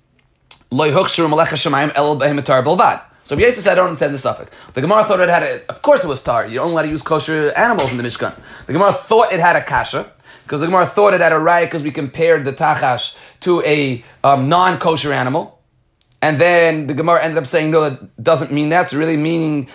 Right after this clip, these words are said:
that perhaps both Manda Amrim and the Brisa hold that it's a tar animal, and therefore you're right. Rabbi Yosef therefore says there was no suffix. Rava, which is we're up to now,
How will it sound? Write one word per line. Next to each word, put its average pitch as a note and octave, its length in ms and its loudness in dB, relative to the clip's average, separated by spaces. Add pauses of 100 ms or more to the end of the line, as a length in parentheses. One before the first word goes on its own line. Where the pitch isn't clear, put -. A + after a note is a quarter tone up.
(120)
that C#3 160 -4
perhaps D3+ 320 0
both E3+ 360 2
Manda D3 280 -2
Amrim C#3+ 220 0
and C3+ 80 -4
the C3 40 -6
Brisa C#3+ 300 0
hold C#3 160 0
that C3 80 -4
it's B2+ 80 -10
a C3 80 -2
tar C#3 240 2
animal, C3 440 0 (180)
and C#3 120 -2
therefore D3+ 220 0
you're E3 100 4
right. C4 240 4
Rabbi A#2+ 140 -6
Yosef B2+ 320 -6
therefore C3+ 340 -2
says B2+ 300 -2
there C3+ 60 -6
was C3 120 -6
no B2+ 160 -2
suffix. - 460 -2 (300)
Rava, D3+ 580 4
which - 120 -8
is A#2+ 80 -8
we're C#3+ 120 2
up C3+ 100 -2
to C#3 100 -6
now, C3+ 460 0